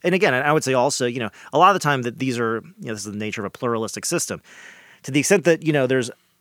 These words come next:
uh, antipathy on the right towards all institutions, let's say, that's a small share of Republicans, but it's part of the discourse.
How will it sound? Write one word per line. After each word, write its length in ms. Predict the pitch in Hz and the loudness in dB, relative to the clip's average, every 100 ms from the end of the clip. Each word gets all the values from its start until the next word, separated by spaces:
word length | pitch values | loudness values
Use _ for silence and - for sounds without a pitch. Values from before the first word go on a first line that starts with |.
| _ _ | _ _
uh, 280 | 147 123 104 - | 0 2 -2 -4
antipathy 540 | 135 143 175 160 139 | -4 0 0 2 2
on 140 | 131 117 | 2 0
the 80 | |
right 300 | 110 127 127 - | 0 2 0 -4
towards 340 | - 123 117 104 - | -8 -4 -4 -4 0
all 260 | 147 143 135 | 4 4 2
institutions, 800 | 120 - 110 131 131 120 107 | -2 -6 -4 -2 0 -2 -4
let's 160 | 104 101 | -6 -6
say, 320 | 120 104 113 | -4 -4 -2
that's 160 | - 285 | 0 0
a 80 | 139 | 0
small 400 | - 151 135 110 | 0 2 4 4
share 260 | - 123 | 0 0
of 60 | 107 | -2
Republicans, 540 | 101 180 202 170 127 | -2 0 2 2 -2
but 100 | 117 | -4
it's 80 | 117 | -4
part 220 | - 175 | 4 4
of 40 | 135 | 4
the 60 | |
discourse. 640 | 107 107 - - - - | -2 -4 -6 -10 -14 -12